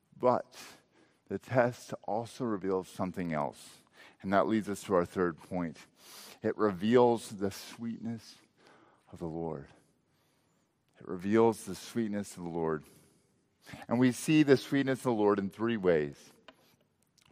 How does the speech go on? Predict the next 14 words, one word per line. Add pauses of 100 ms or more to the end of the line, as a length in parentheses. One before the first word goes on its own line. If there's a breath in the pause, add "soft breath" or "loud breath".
(160)
First, (440 loud breath)
he
makes
the
bitter
water (260)
sweet. (1700 soft breath)
The
waters
that
once
were
bitter,
noxious,